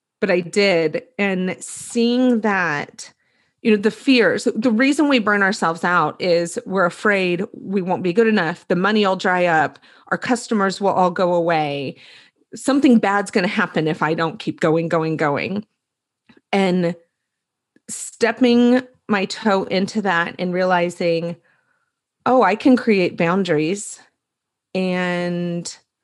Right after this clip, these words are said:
my entire staff didn't quit because I set a boundary. You know, I can turn my phone off when I'm with my family and my clients aren't running for the hills.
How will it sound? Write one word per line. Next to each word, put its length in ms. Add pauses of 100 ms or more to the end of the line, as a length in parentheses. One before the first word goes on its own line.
(600)
my 160
entire 400
staff 400
didn't 260
quit 320 (100)
because 340
I 100
set 220
a 60
boundary. 600 (640)
You 100
know, 300
I 200
can 580
turn 320
my 160
phone 300
off 440 (400)
when 180
I'm 140
with 180
my 140
family 720 (800)
and 140
my 120
clients 460
aren't 160
running 220
for 140
the 100
hills. 560